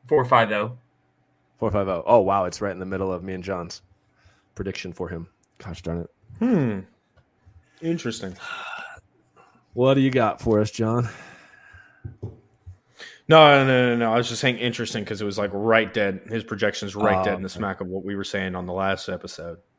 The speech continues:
Speaker 2: Right.
Speaker 3: You know? That's why I was saying. I don't have anything. I don't think anybody's got anything on the G P S. I was trying to find something.
Speaker 1: Here's,
Speaker 3: But
Speaker 1: here's one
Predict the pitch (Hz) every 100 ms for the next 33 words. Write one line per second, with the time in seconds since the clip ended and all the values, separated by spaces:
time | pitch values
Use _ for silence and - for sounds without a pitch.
0 | _ _ _ 92 90 87 87 - _ _
1 | _ _ _ _ _ 101 - 92 92 -
2 | 92 - - 131 143 120 120 117 110 110
3 | 117 127 127 101 _ _ _ 120 113 110
4 | 104 120 113 110 113 113 113 104 117 120
5 | 117 117 98 101 - 110 107 - 107 110
6 | 107 107 120 120 _ _ _ _ _ _
7 | _ _ _ _ _ _ - - - -
8 | 165 104 98 - 120 160 156 120 113 110
9 | 110